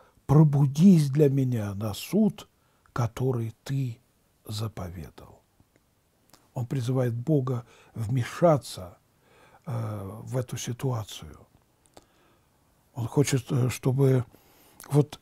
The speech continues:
эта завеса богооставленности, а-, она бы была расторгнута, и он опять созерцал бы лик Божий, который вдыхал бы надежду – в его сердце. «Восстань, Господи, во гневе Твоем», то, то есть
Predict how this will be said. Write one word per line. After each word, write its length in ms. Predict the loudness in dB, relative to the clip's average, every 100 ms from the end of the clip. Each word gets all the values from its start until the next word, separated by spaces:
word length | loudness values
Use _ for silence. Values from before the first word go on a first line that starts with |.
| -2
эта 240 | 0 4
завеса 640 | 4 8 8 10 6 2 -2
богооставленности, 1500 | 2 2 4 0 -2 0 4 6 4 0 -4 -8 -10 -12 -12
а-, 280 | -14 -12 -8
она 200 | -2 0
бы 440 | 2 2 2 -2 -6 _ _ -20 -20 _ -8
была 300 | 0 4 6
расторгнута, 1040 | 4 2 8 10 10 8 4 2 2 -4
и 100 | -2
он 180 | -2 0
опять 400 | 2 6 8 8
созерцал 600 | 4 2 2 2 2 0
бы 160 | 2 0
лик 220 | 0 -2
Божий, 580 | 0 2 2 -2 -10 -14 _ _ _ _ _
который 360 | -10 -4 -2 -2
вдыхал 500 | -2 -2 4 4 2
бы 160 | -4
надежду – 760 | -6 -6 -2 -2 -2 -6 -18 -20 _ _ _ _
в 60 | -6
его 260 | -4 -4
сердце. 600 | -6 -8 -10 -10 -16 -20 -20 _ -20 -16 0
«Восстань, 680 | 4 4 4 6 8 6
Господи, 500 | 2 2 0 -8 -8
во 140 | -4 -2
гневе 460 | 0 4 4 4
Твоем», 260 | -6 -14 -14
то, 140 | -18
то 160 | -14 -14
есть 160 | -14